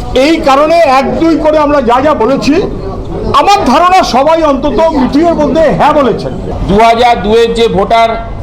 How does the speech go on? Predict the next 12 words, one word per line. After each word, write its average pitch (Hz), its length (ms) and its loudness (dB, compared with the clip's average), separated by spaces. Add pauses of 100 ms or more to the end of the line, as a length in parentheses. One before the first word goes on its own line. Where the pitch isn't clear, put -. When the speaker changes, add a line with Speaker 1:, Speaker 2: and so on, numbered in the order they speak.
(220)
Speaker 2:
লিস্ট, 190 300 -2
যেটাকে 208 300 0
আপনারা 214 280 0
বেস 202 300 -2
ইয়ার 226 220 0
ধরেছেন, 214 460 0 (640)
কি 196 100 -4
করে 226 220 2
ধরলেন, 220 400 0
কোন 214 160 0
ফর্মুলায় 214 480 0
ধরলেন? 202 340 -2